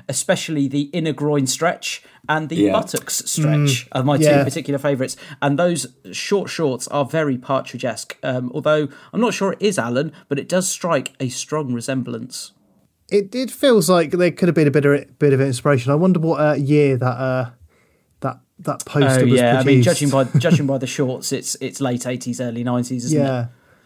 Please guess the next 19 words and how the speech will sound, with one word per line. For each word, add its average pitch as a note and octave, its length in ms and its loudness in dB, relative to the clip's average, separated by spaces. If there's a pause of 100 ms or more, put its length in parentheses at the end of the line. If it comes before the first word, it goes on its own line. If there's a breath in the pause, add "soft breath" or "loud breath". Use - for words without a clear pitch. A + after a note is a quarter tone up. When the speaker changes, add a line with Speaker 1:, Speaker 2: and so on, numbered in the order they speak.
(120 soft breath)
Speaker 3:
but C#3 180 -6
yeah, D3+ 160 2
it, D3 320 -6
it, D#3+ 180 -4 (160)
I D#3 140 0
think, - 560 -4 (880)
I E3 260 -6 (280)
think D#3 260 -2
any D3+ 260 4
Partridge C3 480 0
fan B2+ 280 2
worth B2 220 2
their B2 160 0
salt C3 240 0
would B2+ 180 -4
look B2+ 160 -2
at B2 60 -4
that B2 160 -6
and, A#2+ 220 -4